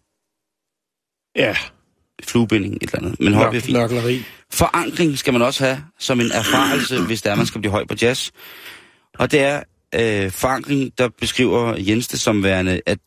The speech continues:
Speaker 2: vi har behov for at forankre vores nære livsverden. Vi har behov for at føle, øh, øget tilhørsforhold til de steder og de begivenheder, vi er en del af. Og der tænker jeg, at den kommer vel ret naturligt, eftersom vi på mange punkter er flokdyr.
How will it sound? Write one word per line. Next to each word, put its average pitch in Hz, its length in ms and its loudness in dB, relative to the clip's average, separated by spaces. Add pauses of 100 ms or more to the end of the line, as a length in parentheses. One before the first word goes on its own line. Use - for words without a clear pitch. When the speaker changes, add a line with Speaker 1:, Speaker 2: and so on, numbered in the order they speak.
Speaker 2:
vi 95 160 -4
har 98 120 4
behov 101 280 2
for - 120 0
at 117 60 0
forankre 113 460 -2
vores 101 400 0
nære 101 380 2
livsverden. 113 680 0 (460)
Vi 120 100 2
har 123 80 4
behov 101 280 0
for - 160 -4
at 95 80 -2
føle, 110 380 2 (160)
øh, 95 160 2 (120)
øget 123 200 4
tilhørsforhold 117 720 0
til 107 160 -8
de 120 80 2
steder 107 340 4
og 107 180 -2
de 110 80 -4
begivenheder, 151 580 2
vi 113 160 2
er 95 120 0 (100)
en 113 100 0
del - 320 -4
af. - 100 -2 (1120)
Og - 100 2
der 143 100 4
tænker 143 300 2
jeg, 135 100 2
at 120 140 -4
den 135 180 0
kommer 139 240 -2
vel 127 140 0
ret 110 160 -2
naturligt, 120 380 0
eftersom - 320 -2
vi 104 80 2
på 98 100 -6
mange 104 220 0
punkter 110 240 0
er - 120 -2
flokdyr. - 460 -4